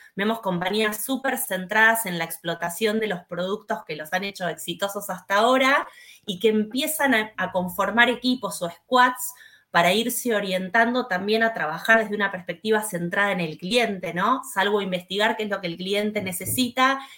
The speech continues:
y a partir de eso diseño un servicio y como que empiezan a convivir adentro de una organización esta modalidad como ambidiestra, ¿no? Con la izquierda trabajo a la manera tradicional y con la derecha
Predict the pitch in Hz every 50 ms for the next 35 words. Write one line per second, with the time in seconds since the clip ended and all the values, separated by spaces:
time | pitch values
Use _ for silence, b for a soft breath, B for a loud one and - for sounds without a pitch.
0 | B B 170 175 170 - 165 170 175 - 220 214 202 202 202 208 220 214 - 247
1 | 202 180 175 175 - 220 220 226 226 220 214 214 - 180 175 226 247 226 - -
2 | 220 208 202 202 - - 196 208 208 - 214 233 233 233 311 330 - - 330 285
3 | 247 226 - 196 185 185 185 180 190 208 226 254 262 254 240 226 226 226 247 240
4 | 240 226 202 196 185 180 175 175 175 - - 170 - - 233 233 240 269 294 311
5 | 320 B B B B B B B B B 254 - - 294 294 254 226 196 190 190
6 | 190 196 220 226 226 254 247 214 202 185 175 180 175 175 170 180 185 170 156 -
7 | - - - 139 147 170 190 208 202 190 185 175 170 170 170 165 170 170 175 180
8 | 180 - - 254 285 294 311 302 294 277 269 - 185 190 202 330 - - - 262
9 | 247 196 202 180 180 180 180 190 214 220 226 220 - 190 175 175 175 175 - 185
10 | 185 202 233 269 311 320 330 - - 185 180 175 170 170 170 185 196 226 254 247
11 | - - 269 269 285